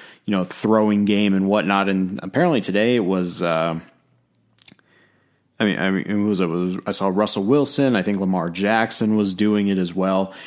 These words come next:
And then toward the end of the day, I saw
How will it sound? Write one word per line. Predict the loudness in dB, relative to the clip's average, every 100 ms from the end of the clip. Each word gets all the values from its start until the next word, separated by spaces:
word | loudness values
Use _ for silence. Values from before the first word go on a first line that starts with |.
| -18 -8 0
And | 2 2
then | 2 4 2
toward | 2 2 2 4 2
the | -2 0
end | 2 4
of | 4
the | 2
day, | 2 2 4 2 0
I | 0 0
saw | 2 0 2 2 2 2 0